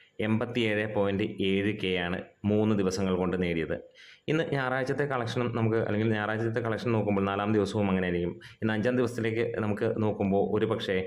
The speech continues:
ഇതിൻ്റെയൊക്കെ മുകളിലേക്ക് വരും. എന്തായാലും ലഭ്യമായ ഒറിജിനലായിട്ടുള്ള, ആ, അല്ലെങ്കിൽ നമുക്ക് വിശ്വസിക്കാവുന്ന, നൂറ് ശതമാനവും വിശ്വസിക്കാവുന്ന കണക്കുകളാണിത്.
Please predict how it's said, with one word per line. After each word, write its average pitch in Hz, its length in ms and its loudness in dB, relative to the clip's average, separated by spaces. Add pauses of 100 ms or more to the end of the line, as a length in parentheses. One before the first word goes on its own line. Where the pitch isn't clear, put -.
(380)
ഇതിൻ്റെയൊക്കെ 107 520 2
മുകളിലേക്ക് 95 420 0
വരും. 90 220 -2
എന്തായാലും 101 340 0 (160)
ലഭ്യമായ 110 540 0 (160)
ഒറിജിനലായിട്ടുള്ള, 104 640 2 (300)
ആ, 101 40 0 (140)
അല്ലെങ്കിൽ 101 260 0 (400)
നമുക്ക് 101 220 0 (160)
വിശ്വസിക്കാവുന്ന, 113 760 0 (200)
നൂറ് 107 240 4
ശതമാനവും 110 460 2
വിശ്വസിക്കാവുന്ന 101 520 -2
കണക്കുകളാണിത്. 92 560 0